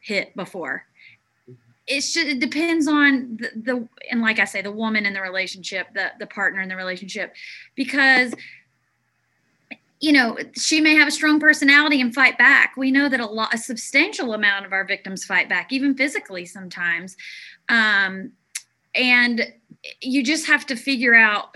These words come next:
who the abuser is and who is that person trying to maintain power in the, in the relationship. What do they do when they're losing control in the relationship, such as, you know, a, a wife doing what she wants to at the end of the day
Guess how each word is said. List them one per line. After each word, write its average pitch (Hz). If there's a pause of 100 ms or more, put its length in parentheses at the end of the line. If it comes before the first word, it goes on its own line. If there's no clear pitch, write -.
who 285
the 254
abuser 226
is 214
and 196
who 254
is 226
that 208
person 202
trying 190
to 190
maintain 208
power 180
in 170
the, -
in 185
the 180
relationship. 160 (560)
What 277
do 277
they 254
do 240
when 214
they're 202
losing 202
control 175
in 175
the 175
relationship, - (280)
such 196
as, 175 (480)
you 220
know, 185 (120)
a, 208 (320)
a 214
wife 196 (180)
doing 214
what 202
she -
wants 196
to 190
at -
the 196
end 185
of 175
the 180
day 160